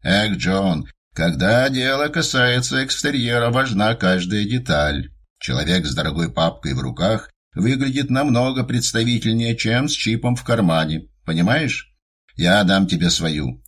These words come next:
У меня есть подходящая". И вот теперь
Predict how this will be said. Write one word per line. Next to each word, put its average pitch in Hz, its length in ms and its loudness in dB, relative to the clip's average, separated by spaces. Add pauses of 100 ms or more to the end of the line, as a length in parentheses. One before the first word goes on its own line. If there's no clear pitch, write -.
У 90 80 -2
меня 104 200 2
есть 110 460 0
подходящая". 76 960 -2 (800)
И - 120 -8
вот 69 220 -6
теперь 104 480 -2